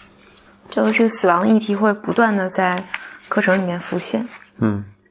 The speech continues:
Speaker 1: 嗯。然后亚龙就说，亚龙就说，说对于一个丧偶的研究里面说，他发现许多丧偶的人呢，并不仅仅简单地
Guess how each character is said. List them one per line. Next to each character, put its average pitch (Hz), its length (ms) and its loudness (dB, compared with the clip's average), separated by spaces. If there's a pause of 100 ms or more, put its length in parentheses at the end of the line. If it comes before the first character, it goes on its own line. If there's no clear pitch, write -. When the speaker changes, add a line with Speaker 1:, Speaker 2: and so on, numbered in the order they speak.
(140)
Speaker 1:
嗯。 196 320 -8 (1120)
然 - 100 0
后 262 100 6
亚 202 180 4
龙 185 200 2
就 226 200 2
说， 226 440 2 (220)
亚 190 140 2
龙 214 140 6
就 277 100 4
说， 262 260 2
说 247 260 4 (220)
对 247 180 4
于 226 60 2
一 214 100 0
个 220 160 0
丧 220 280 0
偶 185 100 0
的 185 80 -4
研 180 220 -2
究 262 200 4
里 240 120 2
面 196 220 -2
说， 190 340 0 (440)
他 240 120 -2
发 240 180 2
现 240 260 2
许 214 200 -2
多 196 120 4
丧 226 300 2
偶 208 80 0
的 190 120 2
人 180 220 0
呢， 190 140 0
并 226 240 2
不 214 160 0
仅 208 260 2
仅 220 240 4
简 - 300 -2
单 202 300 2
地 196 200 2